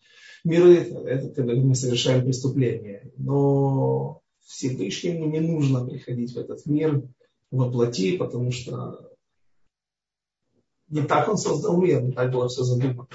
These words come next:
для этого. Даже если, э, вернёмся опять же к книге Даниэля, там рассказывается о том, как, э,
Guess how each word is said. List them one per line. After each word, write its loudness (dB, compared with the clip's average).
для -4
этого. -12
Даже -2
если, 2
э, -4
вернёмся 2
опять 0
же -4
к -14
книге 0
Даниэля, 2
там -6
рассказывается -2
о -12
том, 0
как, -8
э, -10